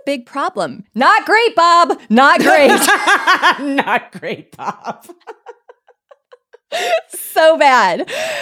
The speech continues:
Speaker 1: And we, uh, so, you know, we talked about them a little bit ago at the upfront, and I'm gonna run through again just because it's a lot. So,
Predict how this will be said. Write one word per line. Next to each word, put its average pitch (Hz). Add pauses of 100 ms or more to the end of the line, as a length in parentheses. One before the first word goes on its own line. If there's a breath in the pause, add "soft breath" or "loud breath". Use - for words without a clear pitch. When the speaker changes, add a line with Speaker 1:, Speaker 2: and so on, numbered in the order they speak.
(180 loud breath)
Speaker 1:
And 359
we, 427
uh, 330
so, 320 (140)
you 320
know, 240
we 240
talked 349
about 285
them 240
a 240
little 240
bit 226
ago 233
at 208
the 208
upfront, 220 (100)
and 196
I'm 202
gonna 277
run 196
through 196
again 190
just 196
because 170 (240)
it's 175
a 175
lot. -
So, 190